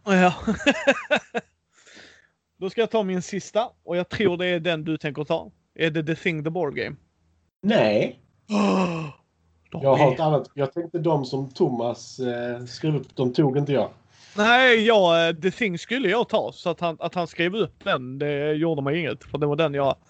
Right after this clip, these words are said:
Speaker 1: eh, det är The Thing. John Carpenters filmen The Thing. Vad är det inte att gilla? Eh, semi-co-op. Eller, du har, eh, Hidden Trader.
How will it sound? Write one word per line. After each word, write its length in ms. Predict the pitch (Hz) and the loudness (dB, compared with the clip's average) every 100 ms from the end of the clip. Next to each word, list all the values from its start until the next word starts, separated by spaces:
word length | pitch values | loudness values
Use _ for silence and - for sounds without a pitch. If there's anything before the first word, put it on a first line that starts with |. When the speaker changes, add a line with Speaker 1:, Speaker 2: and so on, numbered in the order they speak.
| - - - _ _ - | -20 -20 -20 _ _ 0
Speaker 1:
eh, 260 | 143 143 | 4 4
det 220 | 151 170 190 | 2 4 6
är 60 | |
The 120 | 185 | 6
Thing. 360 | 185 240 165 127 - _ _ | 4 2 2 -4 -14 _ _
John 280 | 156 196 185 | -2 0 4
Carpenters 500 | 226 202 151 165 - | 4 2 0 -6 -2
filmen 360 | 170 143 143 147 | -4 -4 -6 -6
The 80 | |
Thing. 300 | 151 180 131 - _ _ _ _ _ _ _ | -4 -6 -6 -18 _ _ _ _ _ _ _
Vad 140 | 160 | -2
är 40 | 165 | 0
det 80 | 175 | 0
inte 140 | 170 | -2
att 80 | 156 | 0
gilla? 320 | 175 190 143 135 _ _ _ _ - | 0 0 -2 -6 _ _ _ _ 2
Eh, 500 | 165 170 170 170 170 147 _ _ _ - | 4 6 6 4 2 -4 _ _ _ -2
semi-co-op. 760 | 247 226 202 202 190 202 - - _ _ _ _ _ _ _ _ _ 170 | 2 4 4 4 4 4 0 -18 _ _ _ _ _ _ _ _ _ 0
Eller, 260 | 175 165 - _ _ _ _ _ _ - | 2 2 0 _ _ _ _ _ _ -4
du 80 | |
har, 280 | 175 175 156 165 160 156 | -2 -2 -2 -4 -4 -6
eh, 60 | 151 | -4
Hidden 280 | 180 170 160 | -4 -4 -4
Trader. 380 | 196 165 151 | -2 -2 -2